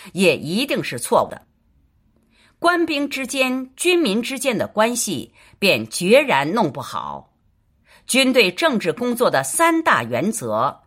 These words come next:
第一是官兵一致，第二是军民一致，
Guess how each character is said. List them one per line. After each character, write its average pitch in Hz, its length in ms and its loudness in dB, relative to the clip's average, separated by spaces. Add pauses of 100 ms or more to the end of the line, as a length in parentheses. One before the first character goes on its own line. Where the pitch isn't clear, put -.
(500)
第 247 320 0
一 285 80 0
是 123 400 -4 (220)
官 254 320 4
兵 240 240 -2
一 160 240 -4
致， 214 320 -6 (560)
第 311 160 2
二 285 240 4
是 - 500 -6
军 320 340 0
民 208 300 0
一 127 160 -4
致， 151 380 -6